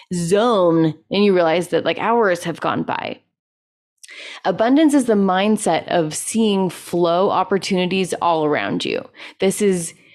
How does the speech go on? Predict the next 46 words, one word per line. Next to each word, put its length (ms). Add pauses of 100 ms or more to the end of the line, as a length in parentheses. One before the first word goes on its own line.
(200)
knowing 720
that 400 (360)
finances 800
will 120
come 240
your 100
way 180
as 160
you 80
need 340
them. 240
This 200
is 280 (300)
being 280
open 320
to 80
the 80
possibility 960
that 160
your 120
house 640 (360)
can 160
be 160
messy 560
and 100
the 60
kids 380
can 220
be 320
doing 320
their 220
thing 440
and, 100
like, 180
it's 180
all 240
good. 520
Like, 220
you're 140
in 160
flow. 640 (340)
You're 120
not 180
stressed 420
about 260
it. 140